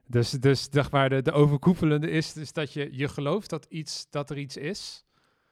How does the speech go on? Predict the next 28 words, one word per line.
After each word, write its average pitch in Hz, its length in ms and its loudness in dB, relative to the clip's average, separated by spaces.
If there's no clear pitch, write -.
Ehm, 135 480 -4
je 139 140 -4
kan 151 160 0
niet 175 120 -2
helemaal 151 240 2
je 143 160 0
de 131 100 0
vinger 165 320 -2
erop 170 240 -2
leggen, 165 480 -2
maar 139 220 0
je, 139 320 0
je 135 120 2
neigt 143 400 0
meer 156 260 4
naar 143 200 2
dat 143 140 -2
het 123 120 -6
wel 156 240 4
waar 170 260 2
is 151 180 -4
dan, 143 300 -4
dan 139 200 -2
dat 135 140 -2
het 127 140 0
niet 135 180 0
waar 101 300 -6
is. - 240 -20